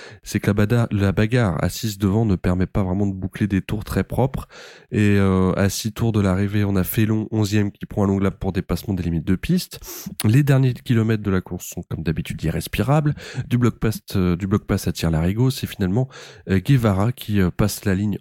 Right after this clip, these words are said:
en premier, euh, avec, euh, un, une aspi, encore une fois, sur la dernière ligne droite, absolument incroyable, suivi par, euh, Garcia et Suzuki. Mais celui qu'on pense avoir gagné la course, du coup, Guevara, bah, il prend une place de pénalité pour, euh,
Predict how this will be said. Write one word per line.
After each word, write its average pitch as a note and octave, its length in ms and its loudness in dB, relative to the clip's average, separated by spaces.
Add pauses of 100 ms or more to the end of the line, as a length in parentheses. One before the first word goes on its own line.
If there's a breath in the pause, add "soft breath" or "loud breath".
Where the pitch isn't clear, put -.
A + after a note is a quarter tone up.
en B2 80 0
premier, G2+ 480 -2 (400 loud breath)
euh, F#2 300 2
avec, G2 420 0
euh, F#2 220 2
un, F#2+ 120 2
une G2+ 160 2
aspi, G2 300 -2
encore F#2 300 -2
une F2+ 40 -4
fois, G2 160 -4
sur F2 200 -4
la E2+ 80 -2
dernière F#2+ 260 0
ligne F2 140 -8
droite, F2 340 -6
absolument F#2+ 400 0
incroyable, G#2+ 400 0
suivi G#2+ 300 -2
par, F2+ 240 -2
euh, F2 60 0
Garcia G2 420 0 (420 loud breath)
et C3 60 6
Suzuki. B2 640 2 (100)
Mais A#2+ 220 4
celui B2 340 2
qu'on G#2+ 160 -2
pense - 240 -2
avoir G2+ 180 2
gagné G2 200 0
la F2+ 100 2
course, A#2 180 -2
du F#2+ 80 -6
coup, A#2 120 -6
Guevara, G2 360 0
bah, G2 140 0
il F2 60 -2
prend - 160 -4
une G#2+ 80 -2
place G#2 160 -2
de G2+ 80 -4
pénalité F2+ 460 -4
pour, E2+ 300 -2
euh, E2 40 -2